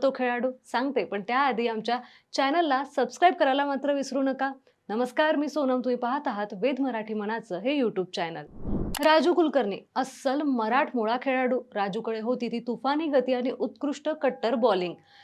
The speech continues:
खेळाडू एकशे साठच्या ताशी स्पीडने बॉलिंग करायचा. बॉलिंगचा स्पीड एवढा होता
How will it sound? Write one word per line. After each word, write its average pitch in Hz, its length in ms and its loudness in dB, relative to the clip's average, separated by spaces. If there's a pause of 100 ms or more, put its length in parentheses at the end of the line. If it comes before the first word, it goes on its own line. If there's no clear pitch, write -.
(200)
खेळाडू 330 400 6
एकशे 320 300 0
साठच्या 285 520 -2 (120)
ताशी 240 280 -2
स्पीडने 240 480 -4
बॉलिंग 240 380 0
करायचा. 269 460 -2 (400)
बॉलिंगचा 277 440 4
स्पीड 262 240 -2
एवढा 220 220 2
होता 226 400 0